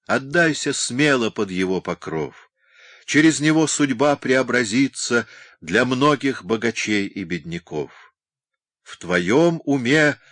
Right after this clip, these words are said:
о нём да впечатлиться, но ты молчи. И тут он мне открыл невероятное для очевидца. Затем добавил: Сын, я пояснил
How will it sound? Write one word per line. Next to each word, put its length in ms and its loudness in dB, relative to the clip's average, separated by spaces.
о 180 0
нём 420 2
да 140 0
впечатлиться, 1400 -2
но 260 -4
ты 320 -4
молчи. 880 -6
И 140 -6
тут 320 4
он 200 -2
мне 240 -2
открыл 640 -4
невероятное 1600 0
для 300 -4
очевидца. 920 -10
Затем 500 -6
добавил: 520 -4
Сын, 400 0
я 300 0
пояснил 840 -4